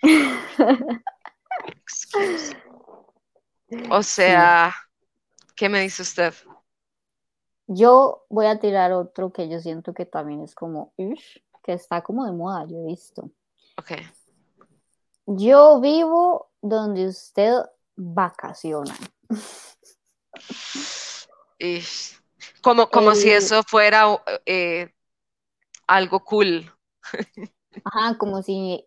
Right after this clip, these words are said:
Speaker 1: como si en esos lugares donde uno vive, pero los demás vacacionan, no hubiera otra gente que está ahí como pulseándola demasiado.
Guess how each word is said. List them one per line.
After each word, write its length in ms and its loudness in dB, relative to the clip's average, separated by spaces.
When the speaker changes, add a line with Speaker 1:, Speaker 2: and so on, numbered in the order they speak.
Speaker 1:
como 280 -8
si 100 -4
en 140 -8
esos 380 -6
lugares 540 0
donde 420 -4
uno 320 -8
vive, 260 -4
pero 360 -6
los 300 -4
demás 300 -12
vacacionan, 800 -8
no 140 -4
hubiera 380 2
otra 360 -4
gente 280 -10
que 100 -20
está 140 -12
ahí 120 -8
como 320 -12
pulseándola 640 -6
demasiado. 680 -6